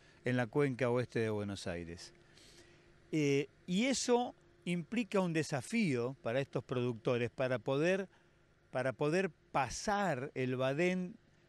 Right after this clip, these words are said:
de una crisis tan fea y tan compleja,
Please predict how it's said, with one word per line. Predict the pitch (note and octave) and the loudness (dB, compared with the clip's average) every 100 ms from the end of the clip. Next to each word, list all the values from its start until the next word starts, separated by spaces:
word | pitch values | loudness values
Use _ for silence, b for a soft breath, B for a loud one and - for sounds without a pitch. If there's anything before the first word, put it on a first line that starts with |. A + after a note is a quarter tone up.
| _ | _
de | A2+ C#3 | -2 0
una | E3+ E3 D3 | 2 0 0
crisis | - F3 D#3 D3+ | -2 -2 -2 -2
tan | - D#3+ C#3+ | 0 0 0
fea | - F#3 F3+ D3+ | 0 2 4 2
y | |
tan | A#2 D#3 D#3 | 0 -2 -2
compleja, | D3+ C3+ B2 - D#3+ B2+ - B2 C#3 | -2 -2 -4 -2 0 0 -2 -6 -6